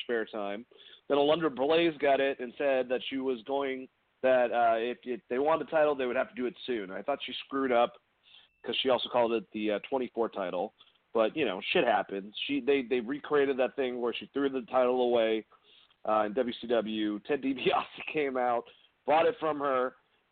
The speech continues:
and then Drake attacked DiBiase in his limo after he was leaving. Um,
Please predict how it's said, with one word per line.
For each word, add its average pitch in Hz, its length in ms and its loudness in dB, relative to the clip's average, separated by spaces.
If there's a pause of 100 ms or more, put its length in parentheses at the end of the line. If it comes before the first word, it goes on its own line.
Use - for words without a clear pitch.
and 131 180 -2
then 139 460 0
Drake 170 280 2 (120)
attacked 170 400 0 (160)
DiBiase 151 540 0
in 131 300 -8
his 117 120 -10
limo 151 500 -2
after 135 360 -2
he 131 60 -4
was 117 100 -10
leaving. 113 560 -6 (500)
Um, 117 480 4